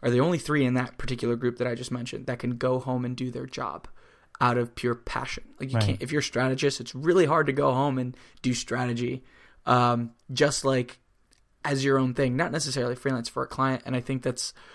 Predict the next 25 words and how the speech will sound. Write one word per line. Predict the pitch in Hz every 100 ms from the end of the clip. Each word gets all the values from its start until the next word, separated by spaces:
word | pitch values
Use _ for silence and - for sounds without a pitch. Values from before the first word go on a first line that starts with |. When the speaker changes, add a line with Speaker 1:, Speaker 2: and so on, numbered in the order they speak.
| - - -
Speaker 1:
that's, | 139 -
um, | 156 143 127 123 123 - _ _ _ - _
one | - 143 156
thing | 175 185 135
that, | 127 131 _ -
you | 139
know, |
if | 120 131
you, | 127 - - 151
luckily | 135 135 131
for | 123
you, | 127
you | 131 135
fell | - 127 -
in | 120
love | 123 123
with | 120
it | 139 -
early | 123 123
on. | 123 131 131
And | 120 120
for | 127
you, | 160 185
there | 120 123
was, | 120